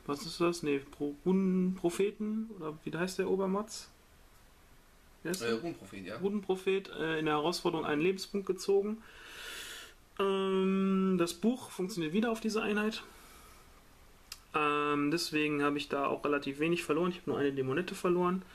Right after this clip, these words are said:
Speaker 1: Sonst aber auch nichts gemacht, weil er hat immer noch wiederholbare hier, äh, Saves und, äh, das ist zu schw-,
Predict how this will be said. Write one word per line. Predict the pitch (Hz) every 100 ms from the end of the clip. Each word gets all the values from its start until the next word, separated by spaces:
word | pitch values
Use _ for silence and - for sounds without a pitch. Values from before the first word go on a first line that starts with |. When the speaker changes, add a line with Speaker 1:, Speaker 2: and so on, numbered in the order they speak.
| - - - - - - -
Speaker 1:
Sonst | 160 196 -
aber | 180 151
auch | 160
nichts | 180 - -
gemacht, | 160 220 277 -
weil | 160 156
er |
hat | 151
immer | 160 156
noch | 151 -
wiederholbare | 147 147 156 147 139 135 135 131 131
hier, | 131 123 120 120 - 123 127
äh, |
Saves | 127 - 196 240 - -
und, | 147 147 -
äh, | - 147 139
das | 135 139
ist | - -
zu | 147
schw-, | - -